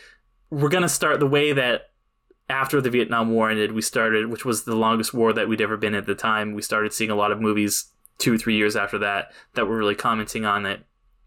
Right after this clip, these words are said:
I think we're gonna start getting that with the Afghanistan war, which is now, uh, by, by a wide margin, the longest war that the United States had ever been in. It started when I was, um, before I was a teenager, and it ended when I was in my thirties.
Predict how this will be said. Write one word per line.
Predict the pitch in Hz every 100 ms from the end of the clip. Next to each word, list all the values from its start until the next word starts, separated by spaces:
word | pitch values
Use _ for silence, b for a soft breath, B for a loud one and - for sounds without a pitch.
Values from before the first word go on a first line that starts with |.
| _ - - _ -
I |
think | 135 151
we're | 135
gonna | 127 120
start | - 113 120
getting | 110 107
that | 107 -
with | -
the | 110 -
Afghanistan | 110 - 120 135 - 165
war, | 175
which | 156 117
is | 117 107 B B B -
now, | 120 135 120 113 - - _
uh, | 120 110 104 110
by, | 139 139 113 110 - - -
by | 110
a | 107
wide | 120 135
margin, | 110 107 113
the | 107
longest | 107 104 104 107
war | 107
that | 107 101 98
the | 113
United | 107 104 101
States | 104 -
had | 104
ever | 104 104
been | 101
in. | 104 127 139 B B -
It | 110
started | - - 117 113 107
when | 110 104
I | 101 107
was, | 101 104 98 98 - - b b -
um, | 113 107 101 104
before | 117 151
I | 123
was | 117
a | 110
teenager, | - 180 170 107 117 135
and | 156 117
it | 101
ended | 117 117
when | 113
I | 104
was | 104
in | 104
my | 90
thirties. | - 135 117 95 120 -